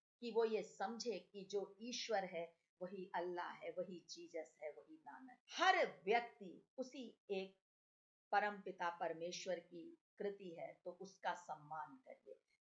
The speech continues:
तभी आपका समाज ऊपर उठेगा। ये देखिए, ये भी सत्याग्रह, नॉन वायलेंस, सामाजिक एकता,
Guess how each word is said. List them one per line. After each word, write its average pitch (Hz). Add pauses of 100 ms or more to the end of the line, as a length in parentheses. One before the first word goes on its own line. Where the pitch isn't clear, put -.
तभी 240
आपका 160 (160)
समाज 156 (280)
ऊपर 160
उठेगा। - (1800)
ये 214
देखिए, - (420)
ये 269
भी 240 (220)
सत्याग्रह, 196
नॉन 190
वायलेंस, 170 (1000)
सामाजिक 180 (120)
एकता, 160